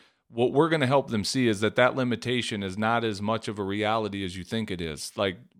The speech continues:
there are ways around those limitations. There are ways to blow that ceiling off of your world and to thrive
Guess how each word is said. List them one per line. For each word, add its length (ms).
there 280
are 120
ways 320
around 680
those 180
limitations. 720
There 140
are 120
ways 300
to 100
blow 280
that 240
ceiling 420
off 240
of 140
your 160
world 460
and 400
to 120
thrive 840